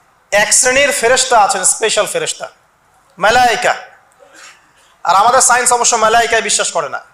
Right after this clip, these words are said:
তারা জিন জাতিতেও বিশ্বাস করে না, যদিও বা অনেক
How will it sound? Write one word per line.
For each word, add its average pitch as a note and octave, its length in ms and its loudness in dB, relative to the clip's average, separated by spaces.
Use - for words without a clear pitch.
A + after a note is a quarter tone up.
তারা G3 200 2
জিন B3+ 220 -2
জাতিতেও C#4 360 0
বিশ্বাস A3 320 -2
করে D#3 200 -2
না, D3+ 120 -2
যদিও C4+ 360 0
বা G#3 440 0
অনেক C4 260 2